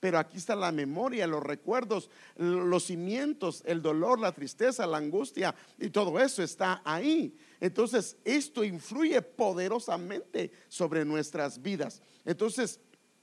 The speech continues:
yo quiero ver que necesitamos definitivamente una regeneración y una renovación del Espíritu Santo obrando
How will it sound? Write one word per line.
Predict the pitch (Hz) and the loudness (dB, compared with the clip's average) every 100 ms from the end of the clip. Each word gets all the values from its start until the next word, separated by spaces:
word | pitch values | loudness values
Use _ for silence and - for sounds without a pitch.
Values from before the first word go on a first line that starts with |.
| _ _ _ _ _ _ _ - - | _ _ _ _ _ _ _ -20 -6
yo | 175 202 | -2 0
quiero | 226 208 | 0 2
ver | 185 254 247 | 4 4 4
que | 220 - - - | 0 0 -6 0
necesitamos | 208 - 196 - 180 196 226 277 220 | 2 2 0 -2 -2 0 2 0 -2
definitivamente | 190 185 175 190 185 180 247 240 | -2 -2 -4 -4 -4 -2 -4 -2
una | 208 208 202 156 - - | -2 0 -2 -2 -8 -4
regeneración | 196 190 175 208 175 165 165 - 202 226 294 330 - - | 0 2 2 0 0 0 0 -2 -2 0 0 -2 -6 -8
y | 190 190 | -2 0
una | 240 214 | 2 0
renovación | 196 202 175 180 170 160 202 233 254 - - | 2 0 0 0 -2 -2 -4 -4 -4 -8 -8
del | 175 180 | -2 0
Espíritu | 170 - - 320 330 262 | 0 -4 -2 0 0 -2
Santo | - 220 247 247 | -4 -6 -4 -2
obrando | 196 156 190 294 330 240 202 | -2 0 -2 0 0 -2 -2